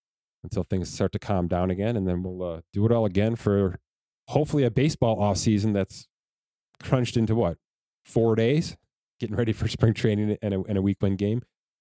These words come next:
Starting to smell some good news out of those, uh, baseball offers. So stick with us on that as well. We'll certainly have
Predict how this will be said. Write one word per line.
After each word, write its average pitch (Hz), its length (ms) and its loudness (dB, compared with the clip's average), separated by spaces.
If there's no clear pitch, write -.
Starting 160 320 -2
to - 60 -2
smell 156 320 0
some 127 200 0
good 117 180 0
news 98 260 2
out 92 140 2
of 87 60 -4
those, 90 200 -2
uh, 85 320 -2
baseball 85 360 -4
offers. 78 360 -6
So - 140 -12
stick - 260 -4
with 120 120 -4
us 110 120 -6
on 98 120 0
that 92 200 0
as 87 120 -8
well. 87 220 -2
We'll 85 120 -6
certainly 98 320 -6
have 87 260 -4